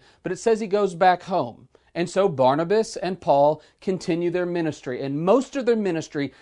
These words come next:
takes place in this region called Galatia, this green you see on the map.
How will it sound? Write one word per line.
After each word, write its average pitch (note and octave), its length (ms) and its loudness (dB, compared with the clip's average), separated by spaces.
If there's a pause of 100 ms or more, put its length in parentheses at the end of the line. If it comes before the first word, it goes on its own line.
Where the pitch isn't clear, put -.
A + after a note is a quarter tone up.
(160)
takes G3+ 280 -2
place G3 360 -4
in D#3 100 -6
this D3 220 -8
region G3 560 -4
called F3 420 0 (240)
Galatia, D3+ 600 -2
this F#3 200 -4
green F3 440 -2
you B2+ 80 -4
see D3 240 -6
on C3+ 160 -4
the C3+ 60 -4
map. C3 360 -6